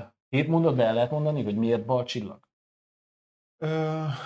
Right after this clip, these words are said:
Speaker 1: Hogyha már
Speaker 2: hát,
Speaker 1: mindig a, a
Speaker 2: ö,
Speaker 1: No Man's
Speaker 2: igen,
Speaker 1: Omenről
Speaker 2: igen, igen. Hát
Speaker 1: beszéltünk.
Speaker 2: ugye ez a, ez a, igen, hát, ö, ez egy, ö, ö, régies, ö, ö, kifejezés, ö,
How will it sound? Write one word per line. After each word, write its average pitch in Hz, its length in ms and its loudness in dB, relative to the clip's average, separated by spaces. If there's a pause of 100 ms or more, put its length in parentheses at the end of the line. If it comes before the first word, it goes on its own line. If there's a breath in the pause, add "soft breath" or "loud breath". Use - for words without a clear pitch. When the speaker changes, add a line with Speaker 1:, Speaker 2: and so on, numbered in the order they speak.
(200 loud breath)
Speaker 1:
Hogyha 147 220 6
már 139 80 8
Speaker 2:
hát, 139 80 6
Speaker 1:
mindig 160 200 6
a, 127 380 8
a 127 60 6
Speaker 2:
ö, 131 40 6
Speaker 1:
No 139 160 6
Man's 123 320 4
Speaker 2:
igen, 143 140 6
Speaker 1:
Omenről 160 140 6
Speaker 2:
igen, - 20 4
igen. - 140 6
Hát 151 80 8
Speaker 1:
beszéltünk. 147 560 4
Speaker 2:
ugye 196 140 6
ez 180 140 0
a, 185 240 0
ez 165 160 -4
a, 165 280 2 (880)
igen, 131 340 -2
hát, 160 280 -4
ö, 185 320 0 (320)
ez 156 120 -8
egy, 160 200 -2
ö, 170 220 -2 (380)
ö, 151 240 0
régies, 123 640 -2
ö, 127 240 -4
ö, 117 280 -6
kifejezés, 123 840 -10
ö, 127 200 -6